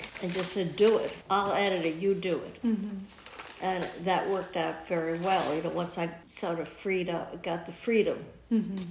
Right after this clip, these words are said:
Speaker 1: to not worry about syntax or one paragraph following another or how we got into this or that. I don't know. I, I, I have a quirk about it.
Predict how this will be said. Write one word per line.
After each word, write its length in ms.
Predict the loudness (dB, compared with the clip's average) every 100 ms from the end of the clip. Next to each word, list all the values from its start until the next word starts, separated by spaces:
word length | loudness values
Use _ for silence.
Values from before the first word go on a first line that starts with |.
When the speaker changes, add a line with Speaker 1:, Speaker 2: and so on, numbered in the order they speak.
| -6
Speaker 1:
to 360 | 0 0 0 -6 -16 -18 -16 -18 -20 -20 -20 -8
not 300 | -2 -2 0
worry 300 | 0 2 2
about 340 | 0 -2 -2
syntax 760 | -4 -2 -2 -2 -4 -6 -8 -6
or 140 | -4
one 300 | -2 -2 -2 -6 -8
paragraph 640 | -2 -2 -2 -4 -6 -6 -6
following 440 | -4 -2 -4 -4
another 420 | -6 -4 -4 -4
or 140 | -6 -6
how 220 | -4 -2
we 100 | -2
got 280 | -2 -4 -2
into 300 | -2 -4 -6
this 380 | -6 -8 -10 -12
or 80 | -12 -8
that. 340 | -8 -10 -14 -16 -4
I 80 | 0
don't 160 | 2
know. 140 | 2 0
I, 180 | 0 -2 -4 -4 -2
I, 60 |
I 40 | -4
have 200 | -2 -6
a 40 |
quirk 420 | -8 -2 -2 -2
about 340 | -6 -6 -6 -8
it. 120 | -12